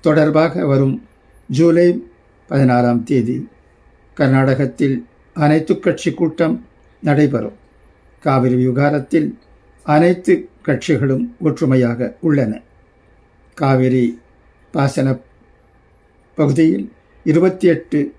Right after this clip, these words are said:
சதவிகித தண்ணீர் பற்றாக்குறை உள்ளது. கர்நாடகத்தின் வலியுறுத்தலை மீறி தமிழகத்திற்கு தண்ணீர் திறக்க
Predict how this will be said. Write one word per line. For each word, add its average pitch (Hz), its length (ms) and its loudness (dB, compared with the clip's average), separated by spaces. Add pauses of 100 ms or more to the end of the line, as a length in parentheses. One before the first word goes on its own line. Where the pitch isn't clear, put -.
(140)
சதவிகித 135 540 2
தண்ணீர் 131 480 0 (440)
பற்றாக்குறை 123 800 0 (260)
உள்ளது. 135 440 0 (500)
கர்நாடகத்தின் 127 800 0 (840)
வலியுறுத்தலை 131 880 0 (120)
மீறி 170 560 2 (400)
தமிழகத்திற்கு 160 760 0
தண்ணீர் 151 540 2
திறக்க 127 680 -2